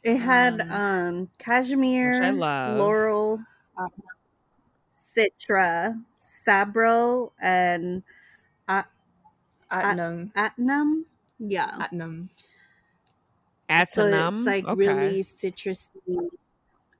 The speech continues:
Speaker 1: Yeah.
Speaker 2: Atnum.
Speaker 1: Citrusy, very floral, and some, like, type of woodsy flavor to it too.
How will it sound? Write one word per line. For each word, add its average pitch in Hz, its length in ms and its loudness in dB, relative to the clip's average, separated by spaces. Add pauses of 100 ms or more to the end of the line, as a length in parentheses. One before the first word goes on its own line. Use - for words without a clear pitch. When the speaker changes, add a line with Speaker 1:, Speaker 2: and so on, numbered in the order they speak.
(140)
Speaker 1:
Yeah. 180 580 -4
Speaker 2:
Atnum. - 240 -20 (580)
Speaker 1:
Citrusy, 247 1120 -2
very 190 440 -2
floral, 175 880 -4
and 175 420 -8
some, 180 720 -8 (1120)
like, 170 240 -10
type - 260 -12
of 180 380 -8
woodsy 170 540 -4
flavor - 500 -10
to - 200 -12
it - 200 -14
too. 76 380 -12